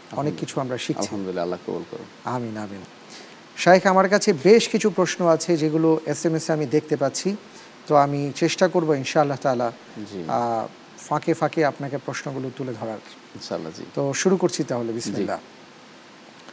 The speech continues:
Speaker 2: আমাদের একজন ভাই ওহিদুল ইসলাম, তিনি প্রশ্ন করেছেন, প্রথমে যে প্রশ্নটি, যে স্ত্রী নামাজ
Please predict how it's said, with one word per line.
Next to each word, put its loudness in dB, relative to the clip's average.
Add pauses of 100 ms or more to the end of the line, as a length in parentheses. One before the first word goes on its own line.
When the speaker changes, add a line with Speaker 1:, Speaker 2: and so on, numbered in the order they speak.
(760)
Speaker 2:
আমাদের 8
একজন 6
ভাই 6
ওহিদুল 2
ইসলাম, 2
তিনি 0
প্রশ্ন 0
করেছেন, -2
প্রথমে -2
যে 2
প্রশ্নটি, -2 (680)
যে 4
স্ত্রী 2 (240)
নামাজ 0